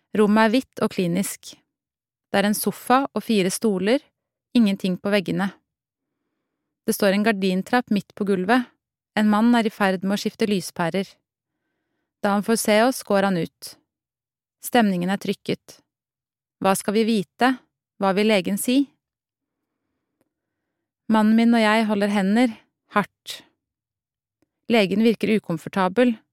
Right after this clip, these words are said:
det er urovekkende. Siden vi kom hit, har vi tolket ansiktsuttrykket til dem vi møter. Sykepleieren sitter ved siden av legen,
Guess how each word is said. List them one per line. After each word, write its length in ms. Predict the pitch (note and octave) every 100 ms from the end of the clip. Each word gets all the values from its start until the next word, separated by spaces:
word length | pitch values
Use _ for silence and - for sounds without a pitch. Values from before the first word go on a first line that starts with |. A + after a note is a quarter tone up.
| _
det 140 | G3
er 80 | G#3+
urovekkende. 540 | F#3 E3 E3 - F3 F3+ _ _ _ _ _ _ _ _ _
Siden 300 | - G#3+ G#3+
vi 80 | A3
kom 240 | - G3 G#3
hit, 440 | A#3 C4+ - -
har 140 | - G#3
vi 80 | A3+
tolket 560 | A#3+ G3+ - G3 -
ansiktsuttrykket 1000 | A3 F#3+ - E3 - F3+ - F3 - A#3
til 80 | A3
dem 180 | F#3+ F3
vi 80 | F#3+
møter. 380 | F#3 D#3+ - E3+ _ _ _ _ _ _ _ _ _ _ _
Sykepleieren 760 | - A#3+ - F#3 G3 F#3 A3+
sitter 340 | - G3+ - G3
ved 80 |
siden 300 | G#3 A3 F3
av 100 | F3+
legen, 460 | G#3 F#3+ E3+ B3 B3+